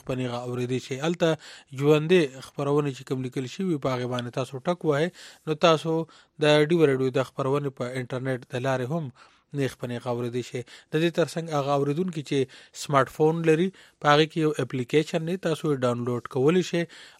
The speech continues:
او هغه دی ټیون ان. په ټیون ان کې چې تاسو ډیوه پښتو وی او ای ورکړئ، نو په خپل سمارټ فون باندې به اوس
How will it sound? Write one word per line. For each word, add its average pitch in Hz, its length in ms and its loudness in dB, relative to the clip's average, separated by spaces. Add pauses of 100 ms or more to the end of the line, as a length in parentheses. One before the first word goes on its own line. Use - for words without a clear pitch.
او 147 340 4
هغه 139 220 2
دی 147 260 0
ټیون 180 360 -4 (160)
ان. 131 160 -2 (260)
په 147 100 -2
ټیون 185 240 2
ان 190 180 0
کې 175 160 0
چې 160 60 -2
تاسو 160 500 0 (720)
ډیوه 156 600 6 (380)
پښتو 147 360 -4 (140)
وی 131 120 -4
او 131 120 2
ای 139 140 2
ورکړئ، 156 400 0 (380)
نو 147 340 2
په 143 160 -8
خپل - 200 0
سمارټ 123 400 -2
فون 175 160 2
باندې 131 220 0
به 127 100 -6 (680)
اوس 143 140 0